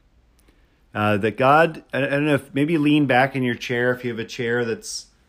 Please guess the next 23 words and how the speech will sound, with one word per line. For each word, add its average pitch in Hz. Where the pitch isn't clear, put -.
that's 113
sort 117
of, 113
uh, 104
got 113
a 110
back 117
to 123
it, 120
and 131
just 196
feel 202
that 180
God 156
is 156
carrying 131
you, 80
that 107
God 127
is, -
like, 120
with 139
you, 82